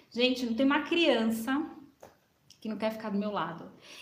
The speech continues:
E eu, quando eu tô do lado das crianças, eu me transformo numa criança. Então, eu abaixo na, na altura deles e converso com eles.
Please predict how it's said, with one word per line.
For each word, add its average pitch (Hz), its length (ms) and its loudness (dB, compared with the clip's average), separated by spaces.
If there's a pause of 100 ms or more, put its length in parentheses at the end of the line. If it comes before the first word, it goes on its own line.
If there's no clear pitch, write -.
E 214 140 -2
eu, 269 140 8
quando 277 180 4
eu 262 100 2
tô 247 140 0
do 208 80 -2
lado 190 260 2
das 170 200 -6
crianças, 196 840 -2
eu 196 140 -4
me 202 140 0
transformo 202 600 -2
numa 196 160 0
criança. 185 680 -8 (460)
Então, 262 240 2
eu 262 100 6
abaixo 202 840 4 (240)
na, 196 300 0
na 190 220 0
altura 185 360 -2
deles 175 320 -2
e 190 60 -8
converso 180 460 -8
com 180 180 -12
eles. 170 680 -8